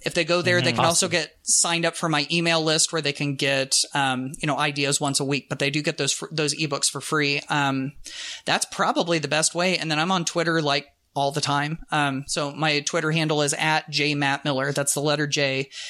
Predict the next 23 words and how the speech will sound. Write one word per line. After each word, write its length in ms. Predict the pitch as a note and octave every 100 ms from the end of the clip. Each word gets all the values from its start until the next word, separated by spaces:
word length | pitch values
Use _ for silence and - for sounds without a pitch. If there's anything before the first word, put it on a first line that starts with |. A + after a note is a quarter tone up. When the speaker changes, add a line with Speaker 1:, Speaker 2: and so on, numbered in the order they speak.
| -
Speaker 1:
Matt 220 | - C#3 -
with 120 | D3
two 180 | D3 C3+
T's, 520 | C#3 C3+ B2+ B2+ - -
Miller. 520 | C#3+ C3+ B2+ B2+ - -
And, 580 | D3+ C#3 C#3 C3+ C#3 -
uh, 200 | D#3+ C#3+
Glenn, 300 | C#3+ D#3 G#3+
you 120 | G#3+
mentioned 340 | F#3 F#3+ F#3 D#3
the 40 |
book. 520 | C#3+ E3 D3 D3+ - - - -
If 120 | D#3+
anybody's 380 | F3 F#3+ F3+ E3+
interested 420 | D#3+ - F#3 E3
in 140 | D3 D#3
Speaker 2:
Yeah. 180 | C#3+ C#3+
Speaker 1:
that, 60 | -
I 140 | D#3
would 220 | G3 G3
direct 340 | E3 D#3 D#3+ -
them 220 | F#3 F#3+
to 460 | - D#3+ C#3+ C#3+